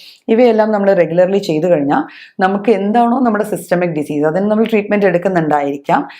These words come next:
പക്ഷേ ഈ വെർട്ടിഗോയുടെ അറ്റാക്സ് നമുക്ക് മൈൽഡ് ആക്കാനും അതിന്റെ കാഠിന്യം കുറയ്ക്കാനും അതുകൊണ്ടൊരു, ആ, further ഒരു കോംപ്ലിക്കേഷൻ, ഇപ്പൊ വെർട്ടിഗോയുടെ കോംപ്ലിക്കേഷൻ എന്താന്ന് വെച്ചാൽ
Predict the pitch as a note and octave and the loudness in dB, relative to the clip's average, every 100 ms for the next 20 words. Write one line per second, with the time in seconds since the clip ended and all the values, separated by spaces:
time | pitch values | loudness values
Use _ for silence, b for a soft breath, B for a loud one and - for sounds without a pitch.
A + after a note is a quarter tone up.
0 | B B G#3 A3+ C#4+ C4 C4 A3 G#3+ C#4 | B B -2 2 2 2 2 2 2 2
1 | C#4+ C#4 A#3+ D#3+ E3+ E3+ - G#3+ E3 D#3 | 2 2 0 0 -2 -2 -4 -4 -2 -4
2 | F#3 D#3 E3 A3 G3 D#3 - C#3+ C#3+ - | -4 -2 0 2 2 0 -4 -4 -4 -6
3 | b b b F#3 F#3+ F#3+ F3+ G3 G#3 G#3+ | b b b -2 0 2 2 2 -2 0
4 | G3 E3 - D#3+ A3+ A#3+ G3+ G3 F3 F#3 | 0 -2 -2 -2 0 0 0 0 0 0
5 | C#4+ - B B _ F#3 F3 F3 E3+ E3+ | 0 -2 B B _ 2 2 2 0 -4
6 | F3 G3+ G3+ A3 G#3+ G#3+ F#3 F#3+ A#3 A3+ | 0 0 2 2 2 2 2 2 0 0
7 | G3+ F3+ F#3+ F3+ E3+ G3+ B3+ C4 F#3 F#3+ | -2 0 0 0 0 0 0 2 0 0
8 | G#3 A#3+ A#3+ G#3+ G3+ F3+ E3+ F3 | 0 0 0 0 0 0 -2 -4